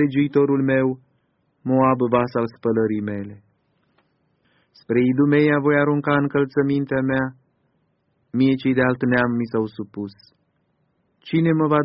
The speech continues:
duce la cetatea întărită? Cine mă va povățui până în Idumeia? Oare nu tu, Dumnezeule, cel ce ne-ai lepădat pe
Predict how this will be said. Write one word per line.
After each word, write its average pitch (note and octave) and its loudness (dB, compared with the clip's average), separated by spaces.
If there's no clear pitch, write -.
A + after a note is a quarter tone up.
duce C#3+ 0
la C3+ 0
cetatea C3+ -2
întărită? B2 -8
Cine D#3 2
mă D#3+ 2
va D#3 2
povățui D3 0
până C#3+ 2
în C#3 -2
Idumeia? B2+ -2
Oare C3 2
nu C3+ 2
tu, C3+ -4
Dumnezeule, C3 2
cel B2+ -2
ce C3+ -4
ne-ai B2+ 0
lepădat B2 -2
pe B2 -4